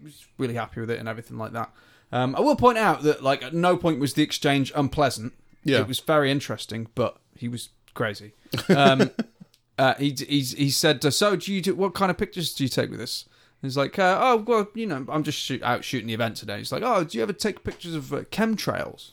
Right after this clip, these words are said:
Speaker 1: It's like,
Speaker 2: <laughs> All right.
Speaker 1: "I don't know. I, I, I, this is the first time I'd heard the term. I didn't,
Speaker 2: Oh, okay.
Speaker 1: I didn't know what the fuck a chemtrail was." So
Speaker 2: Right.
Speaker 1: a chemtrail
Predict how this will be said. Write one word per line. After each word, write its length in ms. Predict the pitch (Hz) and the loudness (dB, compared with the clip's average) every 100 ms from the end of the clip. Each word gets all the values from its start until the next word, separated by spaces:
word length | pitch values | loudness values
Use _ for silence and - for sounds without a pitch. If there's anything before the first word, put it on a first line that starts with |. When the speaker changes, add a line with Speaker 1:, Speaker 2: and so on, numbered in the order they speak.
| _ | _
Speaker 1:
It's 100 | - | -20
like, 800 | - _ - - - - 139 - | -20 _ -20 -20 -12 -4 0 4
Speaker 2:
<laughs> 0 | |
All 100 | 190 - | 4 4
right. 140 | 156 - | 0 0
Speaker 1:
"I 160 | 139 185 | 2 4
don't 120 | 127 | 2
know. 240 | 120 117 123 - - | -2 -4 -10 -18 0
I, 120 | 147 175 | 2 4
I, 280 | - 151 143 | 4 4 4
I, 160 | 151 190 | 2 2
this 220 | 156 208 | 0 -2
is 80 | 214 | -4
the 80 | 202 | 0
first 240 | 202 175 | 2 2
time 100 | 170 | 2
I'd 100 | 151 | 2
heard 180 | 165 156 | 4 2
the 60 | - | 0
term. 420 | - 175 120 104 _ _ _ - | -2 0 -2 -6 _ _ _ 0
I 160 | 143 | 4
didn't, 120 | 165 156 | 8 6
Speaker 2:
Oh, 40 | |
okay. 100 | 180 | 6
Speaker 1:
I 60 | 143 | 4
didn't 140 | 165 | 4
know 100 | 151 | 4
what 100 | 143 | 2
the 60 | 127 | 0
fuck 220 | 151 131 | -4 -4
a 20 | - | -4
chemtrail 380 | 143 131 139 131 | -4 0 2 2
was." 220 | 135 113 | 2 0
So 140 | - 131 | 2 4
Speaker 2:
Right. 140 | 110 | 4
Speaker 1:
a 40 | |
chemtrail 480 | 190 185 160 147 139 | 2 2 4 4 4